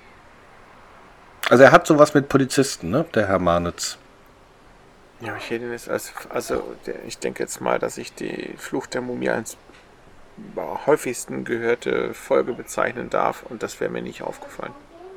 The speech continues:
Speaker 1: Ja, weil er so Französisch spricht, ne, so mit diesem Akzent. Das ist
Speaker 2: Ja,
Speaker 1: Sache der
Speaker 2: genau.
Speaker 1: Po-, das ist Sache der
Speaker 2: Echt?
Speaker 1: Polizei und geht die Eigentümerverwaltung nichts an.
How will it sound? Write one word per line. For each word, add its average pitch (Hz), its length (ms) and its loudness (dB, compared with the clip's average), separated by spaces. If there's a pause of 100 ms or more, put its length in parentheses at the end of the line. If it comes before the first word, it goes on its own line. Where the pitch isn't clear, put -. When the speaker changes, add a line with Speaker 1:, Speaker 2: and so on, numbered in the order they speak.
(520)
Speaker 1:
Ja, 101 140 4
weil 101 100 6
er 98 60 6
so 90 120 -2
Französisch 98 520 0
spricht, - 340 -6
ne, 92 100 -2
so 85 100 -4
mit 80 160 -8
diesem 78 240 -4
Akzent. - 420 -6 (920)
Das - 220 0
ist - 100 -4
Speaker 2:
Ja, - 60 -4
Speaker 1:
Sache 80 220 0
der 80 160 0
Speaker 2:
genau. 87 140 -4
Speaker 1:
Po-, 82 100 -2
das 80 300 -2
ist 80 140 -8
Sache 85 200 0
der - 140 -2
Speaker 2:
Echt? - 100 0
Speaker 1:
Polizei 87 320 4
und 196 80 4
geht 147 160 2
die - 80 6
Eigentümerverwaltung 90 680 2
nichts - 200 -10
an. - 160 -10